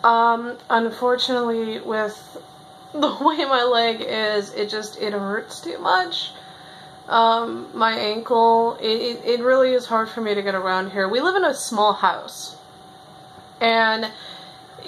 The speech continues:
getting around places and having kids have their stuff all over the floor has not made it easy for me to traverse.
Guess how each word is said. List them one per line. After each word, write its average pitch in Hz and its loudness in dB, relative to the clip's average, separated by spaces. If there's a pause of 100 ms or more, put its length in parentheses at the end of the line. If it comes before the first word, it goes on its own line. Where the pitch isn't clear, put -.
(120)
getting 302 0
around 240 4
places 208 2
and 202 0
having 220 -2
kids 202 -2 (140)
have 220 4
their 208 0
stuff 202 0
all 320 4
over 233 -4
the 202 -6
floor 175 0 (380)
has 220 2
not 262 4
made 240 0
it 233 0
easy 220 -2
for 202 -8
me 175 -2
to 180 -6
traverse. 277 2